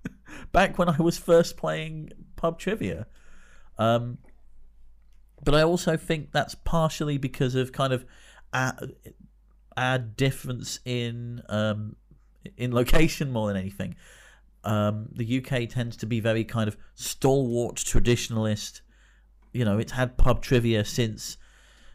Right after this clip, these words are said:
probably, uh, sixties or seventies. Um, whereas it's a fairly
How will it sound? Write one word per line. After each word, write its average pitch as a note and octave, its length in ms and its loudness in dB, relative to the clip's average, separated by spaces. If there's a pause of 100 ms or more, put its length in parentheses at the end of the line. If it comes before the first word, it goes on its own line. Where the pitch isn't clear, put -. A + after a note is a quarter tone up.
(160)
probably, C3 880 2 (100)
uh, - 60 -8 (480)
sixties C3 540 -4
or A2 120 0
seventies. - 720 -2 (800)
Um, G2+ 400 0
whereas G#2 420 0
it's G#2+ 200 -8
a A2+ 60 -2
fairly C3 800 2